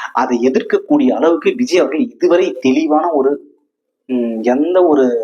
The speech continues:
விளக்கமும் கொடுக்கல அவரு. இதுதான் அந்த தமிழக வெற்றி கழகத்தினுடைய கட்சியினுடைய, அஹ், கேவலமான அரசியலா இருக்கு.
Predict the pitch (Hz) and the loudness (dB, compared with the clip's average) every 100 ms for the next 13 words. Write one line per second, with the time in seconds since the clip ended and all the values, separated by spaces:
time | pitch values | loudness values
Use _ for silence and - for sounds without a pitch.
0 | 110 104 - 175 180 185 180 - - - | -6 -6 0 0 0 -2 -2 -6 -8 -12
1 | - _ _ _ _ _ _ _ _ _ | -18 _ _ _ _ _ _ _ _ _
2 | 127 143 151 196 131 123 123 151 160 131 | -2 0 0 0 -2 -2 0 0 0 0
3 | 127 147 131 117 117 - 120 - 131 107 | -2 -2 0 -2 -4 -4 -4 -2 -2 -2
4 | 127 175 - _ _ _ _ _ _ _ | -2 -4 -8 _ _ _ _ _ _ _
5 | _ - - - 117 - - 151 160 156 | _ -20 -20 -14 -12 -8 -2 0 2 0
6 | 160 151 131 131 120 110 - | 0 0 0 0 0 -2 -10